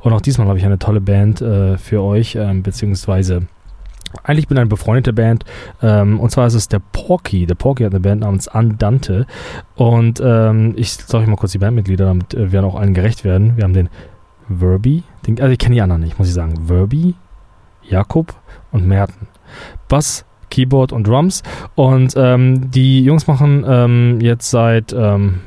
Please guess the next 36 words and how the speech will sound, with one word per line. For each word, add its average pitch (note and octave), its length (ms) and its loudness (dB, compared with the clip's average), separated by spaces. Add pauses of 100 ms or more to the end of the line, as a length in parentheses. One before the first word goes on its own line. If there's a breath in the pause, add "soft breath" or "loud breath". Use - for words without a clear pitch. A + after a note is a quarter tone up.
(100)
zwei-, A2+ 240 0 (140)
zweitausendzweiundzwanzig A2 880 0
im A2 60 2
Mai A2 200 2
ungefähr B2 440 0 (240 loud breath)
zusammen B2 260 2
Musik. A#2+ 380 2
Und, C3 320 0
äh, B2 340 2 (220)
ich - 180 -4
hab E3 140 -4
erst D3+ 180 0
den C#3+ 80 0
Porky F3+ 240 0
kennengelernt, A#2+ 300 0
bevor B2+ 180 -2
ich C3+ 80 0
seine A#2+ 160 2
Musik C3 200 2
kennengelernt G#2 340 0
hab. A#2 140 0 (420 loud breath)
Und, C3 400 2
äh, B2 280 2 (120)
dann, C#3+ 440 2
ähm, B2+ 440 2
als B2+ 140 0
er C#3 60 2
die B2+ 60 0
letzte C3+ 280 0
Platte, C#3 260 0
die C3+ 40 2
haben B2 120 2
letztens D3 240 0
ein C3+ 160 2
Album C3 320 0
rausgebracht, C3 520 -2